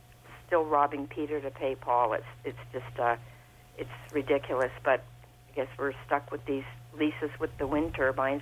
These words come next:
and there's not much. She could have done something about it, but chose not to. So I guess it's, we're paying the price,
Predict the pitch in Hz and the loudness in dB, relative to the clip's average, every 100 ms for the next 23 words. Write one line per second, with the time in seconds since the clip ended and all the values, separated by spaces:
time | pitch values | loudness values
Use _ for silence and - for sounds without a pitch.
0 | 139 135 123 139 - 165 - - - - | -2 -4 -2 0 2 2 0 -4 -18 -20
1 | - - - - - - - - - - | -20 -20 -20 -20 -20 -20 -20 -20 -20 -6
2 | - 196 214 190 196 170 156 147 135 143 | 0 4 6 6 6 4 4 4 0 2
3 | 143 131 135 180 - 131 - 160 156 147 | 0 4 4 4 2 -2 0 0 0 4
4 | 170 175 - 156 - 156 156 156 - 151 | 4 4 2 -6 -2 4 4 4 -2 -2
5 | 160 156 - - - - - - - - | 0 0 -2 -14 -14 -20 -20 -20 -20 -8
6 | - 165 - 160 165 160 - 165 202 | -2 -2 0 0 2 0 2 2 2